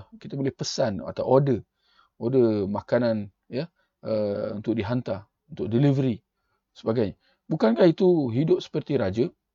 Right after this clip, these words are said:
Kalau raja, itulah dia, dia nak makan apa, oh, hari ni dia nak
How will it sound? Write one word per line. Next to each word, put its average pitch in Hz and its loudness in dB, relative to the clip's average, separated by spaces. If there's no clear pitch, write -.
Kalau 110 2
raja, 147 4
itulah 180 4
dia, 175 2
dia 120 0
nak 95 -4
makan 110 -2
apa, - -16
oh, 95 -2
hari 107 -2
ni 117 -2
dia 110 -2
nak 98 -6